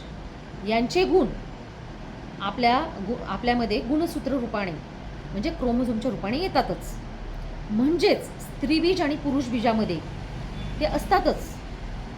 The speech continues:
म्हणजेच तुम्ही जन्मण्याआधीच जन्मलेला असता. म्हणजे बीजामध्ये क्रोमोझोम्स जे आहेत ते पहिलेपासूनच असतात आणि यानुसार पिढ्यानपिढ्या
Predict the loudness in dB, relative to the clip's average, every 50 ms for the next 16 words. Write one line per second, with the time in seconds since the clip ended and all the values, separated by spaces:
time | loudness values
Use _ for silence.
0 | -6 -2 0 2 4 4 6 6 8 6 6 6 2 -6 -8 -10 -10 -10 -12 -12
1 | -12 -12 -10 -6 -4 -4 -2 0 0 0 0 0 0 0 0 0 0 0 0 0
2 | 0 0 -2 -2 -4 -4 -4 -4 -4 -4 -4 0 2 4 4 2 2 -4 -10 -10
3 | -12 -12 -12 -12 -12 -12 -12 -12 -12 -12 -12 -12 -12 -12 -12 -12 -12 -12 -12 -10
4 | -10 -8 -6 -6 -4 -4 -4 -4 -4 -6 -6 -6 -6 -8 -8 -10 -10 -12 -12 -12
5 | -12 -12 -12 -12 -10 -10 -8 -8 -8 -8 -8 -8 -8 -8 -8 -6 -6 -6 -8 -8
6 | -6 -6 -4 -2 -2 -2 -2 -2 -2 -2 -2 0 0 0 0 0 -2 -2 -4 -6
7 | -10 -10 -10 -8 -10 -10 -10 -8 -8 -8 -6 -4 -4 -2 -2 -2 -2 -2 -4 -4
8 | -4 -6 -8 -12 -12 -12 -12 -14 -12 -12 -12 -10 -8 -6 -4 -4 -2 -2 -2 -4
9 | -4 -6 -8 -10 -10 -6 -2 0 0 0 -2 -6 -6 -4 -2 -2 -2 -2 -4 -4
10 | -4 -2 -2 0 0 0 -2 -4 -4 -6 -6 -6 -6 -6 -8 -8 -8 -8 -8 -8
11 | -8 -8 -8 -6 -6 -6 -4 -2 0 2 2 2 2 0 -2 -4 -4 -2 2 2
12 | 2 2 2 2 0 0 0 0 -2 -2 -2 -2 -2 -4 -6 -8 -8 -6 -4 0
13 | 0 2 2 2 2 0 -2 -2 -2 0 2 2 4 4